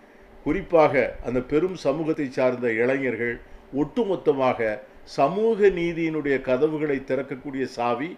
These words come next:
இன்றைய முதலமைச்சர் கையில்தான் இருக்கிறது. ஆகவே அவர் மூலமாகத்தான் அந்த சமூக நீதி வந்து கிடைக்க முடியும். பாஜகவோடு கூட்டணி வைத்திருக்கிற அன்புமணி ராமதாஸ் அவர்களால் சமூக நீதியை பெற்றுத்தர முடியாது என்கிற தெளிவான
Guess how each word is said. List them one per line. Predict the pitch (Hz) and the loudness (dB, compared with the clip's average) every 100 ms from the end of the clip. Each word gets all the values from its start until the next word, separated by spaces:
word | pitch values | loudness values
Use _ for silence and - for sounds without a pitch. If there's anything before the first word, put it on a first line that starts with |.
| - - - - | -16 -20 -20 -8
இன்றைய | 127 135 123 | -4 0 0
முதலமைச்சர் | 113 143 160 156 147 131 | 0 0 0 0 -4 -2
கையில்தான் | 127 127 123 127 123 | 0 0 0 -2 -2
இருக்கிறது. | 110 - 113 101 104 90 - - - - - - | -6 -6 -6 -4 -8 -10 -18 -20 -20 -20 -16 0
ஆகவே | 139 170 185 | 4 6 8
அவர் | 120 180 226 | 8 10 8
மூலமாகத்தான் | 196 196 190 185 180 185 202 | 8 4 6 6 4 2 2
அந்த | 196 160 | 2 -2
சமூக | - 139 175 160 | 0 0 0 -2
நீதி | 156 151 139 131 | -2 -2 -2 0
வந்து | 123 147 151 120 - - | 0 0 0 0 -4 -2
கிடைக்க | 131 156 156 147 | 2 4 2 -2
முடியும். | 123 110 101 85 - - - - - - | -4 -6 -8 -12 -20 -20 -20 -20 -2 6
பாஜகவோடு | 147 190 226 214 208 196 185 - | 8 10 10 10 8 8 8 4
கூட்டணி | 180 180 180 160 | -2 0 0 0
வைத்திருக்கிற | 151 156 151 156 139 | -2 -2 -2 0 2
அன்புமணி | 127 156 156 151 | 2 0 -2 0
ராமதாஸ் | 135 127 131 127 117 | 2 2 2 2 2
அவர்களால் | 117 117 110 110 110 107 - - - | 0 0 0 -2 -2 -6 -16 -20 -14
சமூக | - 139 190 214 196 | -2 0 2 2 2
நீதியை | 175 156 143 | 2 0 0
பெற்றுத்தர | 139 139 190 - 143 135 | 0 -2 -2 0 0 -2
முடியாது | 139 131 123 127 131 | -4 0 2 2 0
என்கிற | 123 127 123 101 - - - | -2 0 0 0 -6 -20 -6
தெளிவான | 135 139 175 180 190 | 0 0 6 8 8